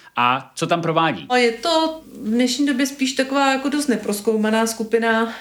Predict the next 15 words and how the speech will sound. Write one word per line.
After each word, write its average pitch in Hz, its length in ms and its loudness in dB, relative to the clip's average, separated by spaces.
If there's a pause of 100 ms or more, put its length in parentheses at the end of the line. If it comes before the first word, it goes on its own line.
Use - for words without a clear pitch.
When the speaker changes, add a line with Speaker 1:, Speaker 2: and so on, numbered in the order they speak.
Speaker 2:
eh, 220 240 2
střevních 233 520 0
organismů, 220 680 2
zatímco 226 400 -4
o 214 60 -2
bakteriích 220 580 -2
nebo 214 140 0
střevních 233 380 0
bakteriích 220 440 -2
víme 214 220 0
mnoho, 202 480 -2
protože 214 320 -6
v 220 60 -4
posledním 214 420 -2
desetiletí 214 840 -4